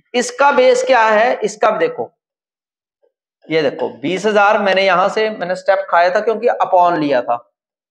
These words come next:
रेशियो X, क्योंकि दो बंदे थे ना तो दो का compare था। प्रोपोर्शनल का आपको पता है मैंने equal to भी लिखता हूं, है ना, पचास हजार रेशियो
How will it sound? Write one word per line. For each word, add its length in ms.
रेशियो 800
X, 360
क्योंकि 280
दो 280
बंदे 300
थे 100
ना 460
तो 60
दो 300
का 100
compare 440
था। 340
प्रोपोर्शनल 720
का 100
आपको 280
पता 220
है 60
मैंने 280
equal 580
to 100
भी 60
लिखता 340
हूं, 180
है 60
ना, 300
पचास 420
हजार 640
रेशियो 920